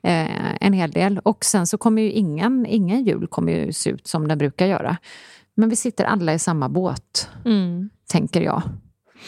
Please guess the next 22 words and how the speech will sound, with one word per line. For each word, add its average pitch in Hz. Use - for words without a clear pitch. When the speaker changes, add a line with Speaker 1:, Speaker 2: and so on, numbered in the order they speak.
Speaker 2:
Alltså, 247
vi 254
sitter 240
ju 208
i -
en 196
lite 208
bättre 208
båt, 170
för 190
jag 214
tänker 185
på 175
dem 156
som 160
verkligen 185
sitter 156
i 143
en 233
Speaker 1:
<gasps> 175
Speaker 2:
total 202
lockdown. 165